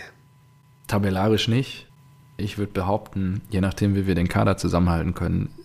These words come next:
ist Tabellenplatz zwei nächstes Jahr eigentlich wieder für uns reserviert. Oder muss er reserviert sein?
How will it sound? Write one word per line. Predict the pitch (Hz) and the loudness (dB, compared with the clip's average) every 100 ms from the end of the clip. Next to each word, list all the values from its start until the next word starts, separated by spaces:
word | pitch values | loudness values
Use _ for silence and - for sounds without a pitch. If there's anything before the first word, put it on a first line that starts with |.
| - | -8
ist | 101 90 - - - - - - - | -4 -4 -6 -14 -20 -20 -20 -20 -6
Tabellenplatz | 78 85 85 85 82 - | 0 2 2 0 -2 -2
zwei | 87 85 | 2 2
nächstes | 85 82 - - | 2 0 -2 -2
Jahr | 80 65 | -2 -2
eigentlich | 80 - - | -2 -2 -4
wieder | 80 80 | -2 -4
für | - | -2
uns | - 80 - - - - - - - - | -4 -2 -4 -8 -10 -20 -20 -20 -6 2
reserviert. | 85 87 85 76 - - - - - - - - - - - - - 110 | 4 6 4 2 -2 -12 -18 -20 -20 -20 -20 -20 -20 -20 -20 -20 -2 4
Oder | 92 | 8
muss | 101 107 | 10 10
er | 98 90 | 6 2
reserviert | 85 78 80 - | 0 0 -2 -4
sein? | 82 | -6